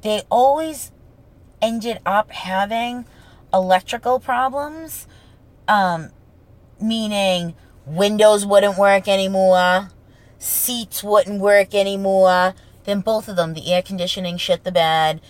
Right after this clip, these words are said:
And eventually, I think it was, like, the starter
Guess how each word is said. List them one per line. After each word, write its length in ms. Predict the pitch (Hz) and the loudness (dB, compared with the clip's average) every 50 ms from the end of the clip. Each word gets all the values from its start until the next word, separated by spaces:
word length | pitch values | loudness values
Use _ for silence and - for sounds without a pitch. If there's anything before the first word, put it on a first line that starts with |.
| - - - - - | -20 -20 -20 -16 -8
And 340 | - 147 160 156 151 151 - | -6 -4 -4 -4 -6 -8 -10
eventually, 760 | 147 170 170 160 160 160 - - 165 160 160 160 156 151 143 | -8 -6 -4 -4 -4 -6 -8 -8 -6 -4 -2 -2 -2 -2 -2
I 100 | - 160 | -4 -6
think 260 | - - 190 202 - | -8 -10 -12 -12 -12
it 120 | 220 175 139 | -14 -12 -12
was, 200 | 196 190 170 - | -12 -12 -12 -10
like, 320 | 147 131 104 - - - - | -10 -10 -10 -10 -14 -14 -12
the 100 | 165 175 | -12 -12
starter 840 | - - - - - 151 151 151 151 151 147 156 147 143 151 156 151 | -12 -12 -14 -10 -6 -4 -2 -2 -2 -2 -2 -2 -4 -4 -6 -8 -14